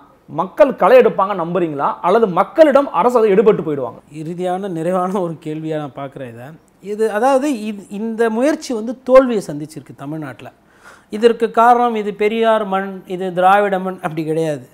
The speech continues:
Speaker 2: இதற்கு காரணம் இந்த மண்ணு வந்து ராஜராஜ, நம்ம தாத்தா பூட்டன் காலத்துல இருந்தே, சோழ ப-, பேரரசு காலத்துல இருந்து சிந்திக்கிற ஒரு மண். நீரை வந்து எப்படி மேலாண்மை பண்ணணும்னு சொல்லி கொடுத்த மண்ணு. தமிழன் வந்து புத்திசாலி, உழைப்பாளி. ஃபஸ்ட்டு இதை புரிஞ்சுக்கோங்க.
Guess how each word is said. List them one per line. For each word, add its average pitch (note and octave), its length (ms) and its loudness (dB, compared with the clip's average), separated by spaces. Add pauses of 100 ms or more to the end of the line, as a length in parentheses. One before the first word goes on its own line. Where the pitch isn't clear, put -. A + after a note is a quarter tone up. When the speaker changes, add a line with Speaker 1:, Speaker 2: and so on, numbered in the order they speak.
Speaker 2:
இதற்கு D#3+ 300 -2
காரணம் G3 440 0
இந்த G3+ 200 -2
மண்ணு F#3+ 380 -4
வந்து G#3 520 -6 (360)
ராஜராஜ, G3 840 4
நம்ம F3 380 -2
தாத்தா F#3+ 680 2
பூட்டன் F#3+ 440 -6
காலத்துல F3 440 -2
இருந்தே, A3 440 0
சோழ G#3 320 -2
ப-, F3 460 -4
பேரரசு F3 400 -2
காலத்துல E3 300 -6
இருந்து A3+ 220 -6
சிந்திக்கிற B3+ 600 -6
ஒரு C#3 120 -12
மண். C3 200 -14 (640)
நீரை C4+ 440 4
வந்து A#3+ 200 2
எப்படி B3 420 2
மேலாண்மை A3 560 0
பண்ணணும்னு G3 220 -6
சொல்லி C4 340 -2
கொடுத்த G3 320 -6
மண்ணு. C#3+ 340 -10 (260)
தமிழன் B3+ 360 -2
வந்து G#3+ 220 -8
புத்திசாலி, F#3+ 600 -10 (260)
உழைப்பாளி. F#3 500 -8 (280)
ஃபஸ்ட்டு G#3 160 -12
இதை A3 220 -6
புரிஞ்சுக்கோங்க. G#3 460 -10